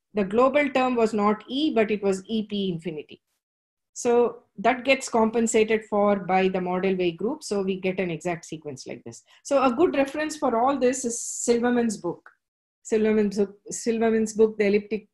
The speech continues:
Arithmetic of Elliptic Curves, is a good definition if people want to read up more. And in particular, you see, one of the important changes we have made is that the Tate-Szafrewicz group, you need to take the local terms to vary over all the primes.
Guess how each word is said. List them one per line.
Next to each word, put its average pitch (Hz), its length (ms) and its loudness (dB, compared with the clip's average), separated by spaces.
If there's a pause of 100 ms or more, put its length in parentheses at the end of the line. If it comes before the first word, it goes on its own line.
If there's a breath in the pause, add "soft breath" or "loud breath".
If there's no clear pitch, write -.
Arithmetic 214 440 0
of 202 100 0
Elliptic 208 360 -2
Curves, 208 220 0
is 196 60 0
a 185 40 0
good 185 200 0
definition 190 440 -2
if 185 120 -6
people 202 260 -2
want 180 220 -4
to 185 80 -2
read 180 200 -2
up 175 220 -6
more. 170 340 -6 (580)
And 208 140 2
in 233 140 2
particular, 240 640 2 (280)
you 240 80 -4
see, 262 180 -4
one 233 220 2
of 240 160 -2
the 233 300 2 (220)
important 240 520 -2
changes 254 420 -2
we 226 140 -2
have 226 140 0
made 262 380 -4
is 226 320 -4 (340 soft breath)
that 220 200 0
the 220 100 2
Tate-Szafrewicz 269 800 -2
group, 262 300 -4
you 233 140 0
need 254 260 -2
to 254 180 -4
take 240 220 6
the 220 80 4
local 220 420 4
terms 202 420 0
to 202 120 -2
vary 220 360 6
over 214 460 4
all 262 320 2
the 247 180 0
primes. - 600 -4